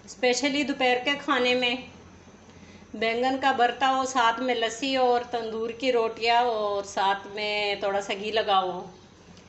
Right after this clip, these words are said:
तो ये बेहतरीन खाना तैयार हो जाता है गर्मियों में।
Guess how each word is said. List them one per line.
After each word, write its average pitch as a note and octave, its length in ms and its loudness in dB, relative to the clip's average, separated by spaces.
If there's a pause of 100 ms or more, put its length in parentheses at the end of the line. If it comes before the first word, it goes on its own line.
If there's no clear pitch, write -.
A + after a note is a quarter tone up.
(440)
तो F3+ 260 -4
ये G#3+ 200 -4
बेहतरीन A#3+ 500 -2
खाना G#3 340 -2
तैयार G#3 380 0
हो A3+ 120 -2
जाता G3 280 -2
है G3+ 140 -2
गर्मियों G#3 380 -2
में। A#3 240 -2